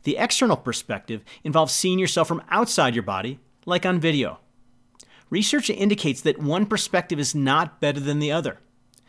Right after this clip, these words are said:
Most people have a dominant perspective with which they're most comfortable. Some like it internal, some like it external. Use the perspective that's most natural for you, and then maybe experiment with the other perspective to see if it helps you in a different way.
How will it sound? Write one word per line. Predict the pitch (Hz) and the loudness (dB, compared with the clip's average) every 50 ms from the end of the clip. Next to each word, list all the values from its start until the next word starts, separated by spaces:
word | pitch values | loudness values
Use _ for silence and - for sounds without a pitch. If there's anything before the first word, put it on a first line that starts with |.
| - - - - _ | -20 -20 -20 -12 _
Most | - 165 208 202 - | 0 2 2 2 2
people | - 247 226 240 202 | 0 0 2 2 2
have | 156 - 196 196 196 | 2 2 2 2 2
a | 190 | 0
dominant | 135 135 135 139 143 151 160 165 - - | 2 2 2 4 4 2 0 -2 -2 -4
perspective | 160 - - - 196 196 196 - - 98 117 | -4 -6 -2 2 2 2 2 0 -6 -8 -8
with | 127 120 123 | -8 -6 -4
which | 127 143 143 - | -4 -4 -4 -2
they're | - 139 | -2 0
most | 131 131 127 127 131 131 - | 2 2 2 2 0 -2 -2
comfortable. | - 143 120 113 - 107 107 78 - - _ _ _ _ _ _ _ _ - _ _ _ - | -4 -4 -4 -4 -6 -8 -10 -10 -12 -16 _ _ _ _ _ _ _ _ -20 _ _ _ -8
Some | - - 143 135 143 147 139 - - _ - | -4 0 0 2 2 0 -2 -4 -8 _ -4
like | 131 123 117 | -2 -2 -2
it | 120 120 | -2 -2
internal, | 135 165 - 202 214 220 233 214 - - _ _ _ _ - | -2 -2 0 0 2 2 0 -2 -6 -10 _ _ _ _ -10
some | - - - 143 135 139 | -6 -4 -2 0 0 2
like | 139 139 131 143 | 0 0 0 0
it | 131 | 0
external. | 127 127 - - - 113 101 87 - - _ _ _ _ _ _ - - - - - _ _ | 0 0 -2 -4 -6 -6 -6 -8 -10 -16 _ _ _ _ _ _ -20 -20 -20 -20 -20 _ _
Use | - 151 185 226 220 | -4 0 0 2 2
the | - 269 | 0 0
perspective | - 262 - - - 220 202 202 - 160 123 | -2 -2 -4 0 2 2 2 2 0 -4 -6
that's | 131 127 - | -6 -4 -2
most | 151 147 147 170 185 - - 160 | -2 0 0 0 0 -2 -2 -2
natural | 165 156 151 - - - 165 - | -2 -2 -2 -2 -2 -2 -4 -2
for | - 156 151 | -2 -2 -2
you, | 160 208 214 156 104 - - - - _ | 0 0 0 0 0 -4 -8 -16 -12 _
and | 208 | -2
then | 240 254 | 2 2
maybe | 262 262 254 262 | 4 4 2 2
experiment | 262 - - - - - 226 233 254 262 196 131 | 0 0 -2 -2 0 2 4 4 6 4 2 2
with | 147 147 - | -2 -4 -4
the | 180 - | -2 0
other | - - 262 240 | 2 2 0 0
perspective | - 165 - - - 117 98 - - 120 131 - _ _ - | 0 -2 -2 -2 -4 -6 -8 -8 -10 -12 -12 -14 _ _ -8
to | - - | -4 -2
see | - 220 | 0 0
if | 214 202 | 0 0
it | 208 160 | -2 0
helps | 120 160 151 - - - | 0 0 0 0 -2 -2
you | 160 147 | 0 0
in | 147 147 | 0 0
a | 131 | 0
different | 120 127 117 - 123 113 101 | 0 0 -2 0 -2 -4 -4
way. | 113 113 110 92 87 - | -4 -4 -4 -4 -6 -10